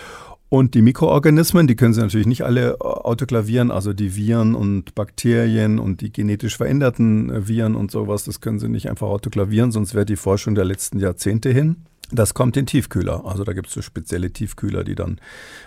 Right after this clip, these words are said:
äh, zum Teil mit flüssigem Stickstoff arbeiten, also richtig, richtig kalt sind. Und da können Sie das fast ewig lagern, alle gefährlichen Viren sind dort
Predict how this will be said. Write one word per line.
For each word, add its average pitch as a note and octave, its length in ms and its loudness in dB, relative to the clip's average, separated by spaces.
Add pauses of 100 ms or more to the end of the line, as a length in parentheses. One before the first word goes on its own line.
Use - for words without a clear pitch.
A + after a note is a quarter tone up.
äh, E2+ 180 -2
zum - 180 -4
Teil F#2+ 160 0
mit G2 140 2
flüssigem A2 400 0
Stickstoff - 480 0
arbeiten, G2 560 2
also F#2+ 160 0
richtig, G#2 480 0
richtig G2+ 360 -2
kalt B2+ 340 0
sind. D#3+ 220 0
Und A2+ 160 0
da G2 60 0
können G2+ 260 0
Sie F2+ 120 -4
das E2+ 220 -6
fast - 340 -10
ewig F2+ 360 -8
lagern, E2+ 580 -6
alle F#2+ 260 -6
gefährlichen F2+ 680 -4
Viren F#2+ 260 -2
sind F2 220 -6
dort E2+ 220 -6